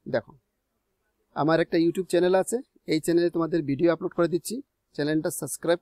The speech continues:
করে রাখবে, আর নিচে একটা বেল থাকে, ঘন্টি থাকে, সেটাতে ক্লিক করবে। আর এই তোমাদের সাজ্জাদ স্যার যখনই কোনো ভিডিও আপলোড করবেন, তখনই তোমরা পেয়ে যাবে। আর আমাকে আর শেয়ার করতে হবে না, YouTube-এ গেলেই ওগুলা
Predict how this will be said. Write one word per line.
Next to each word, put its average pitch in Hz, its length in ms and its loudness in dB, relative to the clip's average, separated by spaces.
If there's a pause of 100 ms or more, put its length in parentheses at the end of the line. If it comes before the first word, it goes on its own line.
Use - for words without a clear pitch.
করে 175 200 4
রাখবে, 180 240 -2 (580)
আর 160 180 0
নিচে 175 180 2 (100)
একটা 190 200 2 (480)
বেল 160 220 6
থাকে, 175 160 0 (140)
ঘন্টি 160 300 0
থাকে, 196 160 -6 (100)
সেটাতে 160 320 -4 (160)
ক্লিক 165 280 -2
করবে। 185 220 2 (640)
আর 143 100 4 (120)
এই 151 80 0 (140)
তোমাদের 147 300 0
সাজ্জাদ 147 420 -2
স্যার 175 160 0
যখনই 180 340 0
কোনো 180 200 2
ভিডিও 156 340 4
আপলোড 175 220 -2
করবেন, 180 300 0 (1000)
তখনই 170 260 2
তোমরা 160 320 -2 (460)
পেয়ে 143 200 4
যাবে। 113 280 -10 (500)
আর 135 220 -2 (360)
আমাকে 151 380 -4
আর 170 60 -2
শেয়ার 156 240 -2
করতে 160 260 -4
হবে 151 220 0
না, 277 60 -4 (300)
YouTube-এ 156 360 -2
গেলেই 160 320 0
ওগুলা 170 220 -2